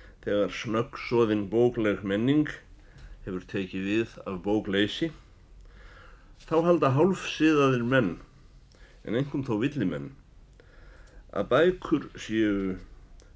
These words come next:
töfraílát guðlegrar opinberunar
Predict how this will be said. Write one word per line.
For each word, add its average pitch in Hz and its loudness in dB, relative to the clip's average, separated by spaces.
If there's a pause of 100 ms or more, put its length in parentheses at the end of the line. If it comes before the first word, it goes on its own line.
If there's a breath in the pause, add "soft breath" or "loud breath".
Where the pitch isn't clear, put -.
töfraílát 117 -2 (220)
guðlegrar 135 4
opinberunar 76 -6